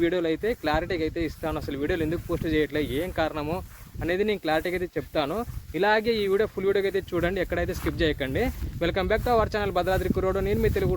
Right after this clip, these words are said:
ట్రావెలర్ పండు రాథోడ్. ఈ వీడియో ఫుల్ వీడియోగా చూస్తేనే మీకు అర్థమవుతుంది బ్రదర్ వచ్చేసి ఎందుకు, ఆ, YouTube ఛానల్లో పోస్ట్ చేయట్లేదు, ఎందుకు అప్డేట్ ఇవ్వట్లేదు అనేది మీకైతే అర్థమవుతుంది. ఒక మాట చెప్తాను, మనం ఒక పని మొదలు పెట్టేటప్పుడు ఎన్నో అడ్డంకాలు అయితే మనకైతే ఎదురవుతూ ఉంటాయి. అడ్డంకులను కూడా మనము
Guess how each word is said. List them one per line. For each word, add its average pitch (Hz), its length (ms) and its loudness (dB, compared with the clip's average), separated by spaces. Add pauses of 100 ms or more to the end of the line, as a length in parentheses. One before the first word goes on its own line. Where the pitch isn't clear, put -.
ట్రావెలర్ 175 400 2
పండు 170 240 2
రాథోడ్. 226 300 4 (340)
ఈ 220 120 12
వీడియో 254 200 8 (100)
ఫుల్ 226 220 -4
వీడియోగా 240 240 6 (100)
చూస్తేనే 240 420 0
మీకు 220 160 0
అర్థమవుతుంది 202 500 0 (400)
బ్రదర్ 185 240 4
వచ్చేసి 226 360 2
ఎందుకు, 196 240 0 (420)
ఆ, - 20 2 (300)
YouTube 175 260 0
ఛానల్లో 175 380 0
పోస్ట్ 180 240 -2
చేయట్లేదు, 165 340 2
ఎందుకు 165 220 -2
అప్డేట్ 170 280 2
ఇవ్వట్లేదు 170 340 0
అనేది 156 240 0 (360)
మీకైతే 185 360 2
అర్థమవుతుంది. 170 500 2 (500)
ఒక 180 180 -4
మాట 214 120 2 (100)
చెప్తాను, 202 360 2 (120)
మనం 202 140 0 (100)
ఒక 185 120 0 (100)
పని 196 140 2 (100)
మొదలు 214 260 2
పెట్టేటప్పుడు 185 520 0
ఎన్నో 196 260 -2
అడ్డంకాలు 175 380 0
అయితే 214 160 0 (320)
మనకైతే 196 360 0 (100)
ఎదురవుతూ 180 360 2 (100)
ఉంటాయి. 147 320 0 (360)
అడ్డంకులను 226 520 -2
కూడా 220 180 0
మనము 202 220 -2